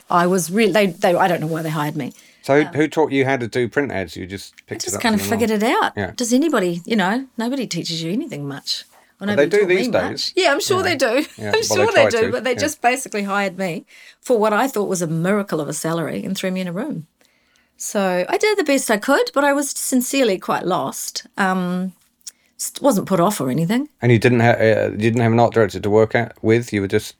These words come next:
Speaker 1: No, I had art
Speaker 2: work
Speaker 1: directors
Speaker 2: at, yeah.
Speaker 1: occasionally. I was put, literally put in a room by myself. It's called my office.
Speaker 2: Hmm.
Speaker 1: Um, and occasionally I'd get,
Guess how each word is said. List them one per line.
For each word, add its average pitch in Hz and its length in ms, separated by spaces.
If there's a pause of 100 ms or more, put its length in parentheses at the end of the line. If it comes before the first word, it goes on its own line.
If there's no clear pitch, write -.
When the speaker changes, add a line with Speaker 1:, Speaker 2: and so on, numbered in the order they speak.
Speaker 1:
No, 294 180
I 294 100
had 311 160
art 311 160
Speaker 2:
work 311 120
Speaker 1:
directors 247 260
Speaker 2:
at, 262 100
yeah. 214 60
Speaker 1:
occasionally. 240 540
I 160 40
was 190 120
put, - 240
literally 269 460
put 247 240
in 190 100
a 185 60
room 196 260
by 185 160
myself. 208 720 (220)
It's - 100
called 190 200
my 165 140
office. 165 500
Speaker 2:
Hmm. 101 220 (280)
Speaker 1:
Um, 240 340 (260)
and 208 600
occasionally 202 640
I'd 175 240
get, - 400